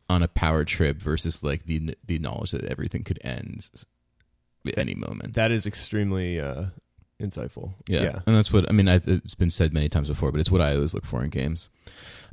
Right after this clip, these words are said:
Speaker 1: Um, so anyway, yeah, good game. Evil Within two. I recommend it to anybody who likes that kind of game, people who like stress
Speaker 2: Right.
Speaker 1: in their video games.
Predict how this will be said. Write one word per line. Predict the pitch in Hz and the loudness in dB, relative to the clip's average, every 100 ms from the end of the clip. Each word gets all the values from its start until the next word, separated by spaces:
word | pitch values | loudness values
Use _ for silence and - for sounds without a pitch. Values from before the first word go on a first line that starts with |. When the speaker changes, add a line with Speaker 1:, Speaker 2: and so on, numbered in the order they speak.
| - | 6
Speaker 1:
Um, | 120 120 | 8 10
so | - | 8
anyway, | 196 185 175 | 6 6 6
yeah, | 104 - - | 6 2 -8
good | - | -6
game. | 123 98 80 | -2 0 0
Evil | 117 117 | 2 2
Within | 113 107 | 4 2
two. | - 101 73 - - | 2 0 0 -4 2
I | 95 101 | 6 6
recommend | 95 95 95 95 92 | 6 4 4 4 4
it | |
to | - | 2
anybody | 92 87 90 | 4 6 8
who | 87 87 | 8 6
likes | 82 78 78 - | 4 2 0 -2
that | - 73 - | 0 0 -2
kind | - 80 76 | -2 0 0
of | 76 | 0
game, | 82 82 80 | 2 2 4
people | 95 95 | 4 4
who | 82 | 4
like | 76 82 | 0 -2
stress | - - 73 55 - - - | -6 -4 -2 0 0 0 2
Speaker 2:
Right. | 107 90 | 6 6
Speaker 1:
in | |
their | 78 76 | 4 0
video | 64 64 80 | -2 0 0
games. | 65 64 78 82 | 0 -4 -4 -6